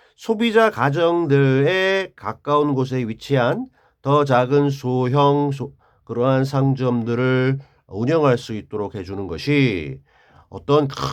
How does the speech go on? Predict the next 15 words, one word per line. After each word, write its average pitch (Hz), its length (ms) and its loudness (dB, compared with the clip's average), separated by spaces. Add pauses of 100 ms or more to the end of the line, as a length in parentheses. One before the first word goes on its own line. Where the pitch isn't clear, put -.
(240)
트럭들이 147 400 -4
와가지고 110 520 -2
물건들을 104 640 -4
놓고 92 240 -8
가면 101 640 0 (180)
동네 170 400 0
장사한다는 135 720 0
거죠. 71 760 -10 (800)
자, 139 420 4 (140)
이 180 100 -8
목적은요, 190 760 2
so 185 420 0
that, 135 600 0 (180)
그렇게 139 440 -4
해서 127 840 0